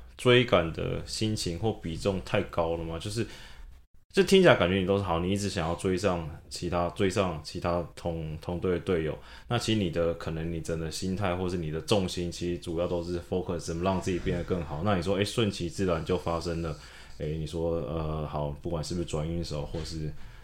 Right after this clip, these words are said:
中华队这些东西，就在你的球员生涯，是不是好像是这个状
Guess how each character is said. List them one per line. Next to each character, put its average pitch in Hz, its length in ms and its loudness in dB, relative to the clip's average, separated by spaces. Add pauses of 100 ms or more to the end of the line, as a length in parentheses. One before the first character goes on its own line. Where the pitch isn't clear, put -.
中 87 160 0
华 78 180 0
队 80 140 -2
这 78 180 -2
些 76 120 0
东 76 240 -2
西， 71 280 -6
就 123 140 2
在 135 240 4
你 90 120 4
的 85 100 0
球 85 200 -2
员 85 100 0
生 98 200 0
涯， 85 240 0
是 - 120 -4
不 104 80 0
是 85 60 -4
好 78 160 -4
像 98 240 0
是 95 120 -2
这 92 100 2
个 78 100 2
状 69 180 -4